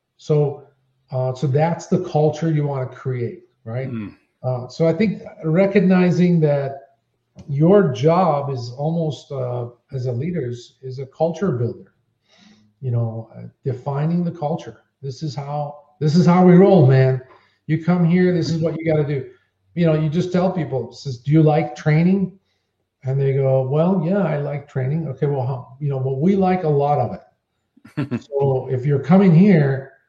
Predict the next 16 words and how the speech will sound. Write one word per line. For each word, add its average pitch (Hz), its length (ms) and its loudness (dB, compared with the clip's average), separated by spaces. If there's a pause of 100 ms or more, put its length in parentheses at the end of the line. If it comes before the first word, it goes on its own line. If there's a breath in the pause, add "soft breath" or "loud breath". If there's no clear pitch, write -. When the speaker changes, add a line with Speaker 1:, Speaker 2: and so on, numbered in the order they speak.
(420)
Speaker 1:
uh, 127 200 -6 (580)
you 156 180 0
know, 135 440 -2 (200)
you 143 240 -4
just - 560 -10 (160)
gotta 143 260 0
understand 156 600 2
that 117 160 -2
we 170 160 6
love 151 420 4
training 139 460 0
ourselves, 113 560 -6 (1040)
uh, 131 320 0 (280)
a 123 160 -2
ton. 123 360 0 (1080)
And 147 600 2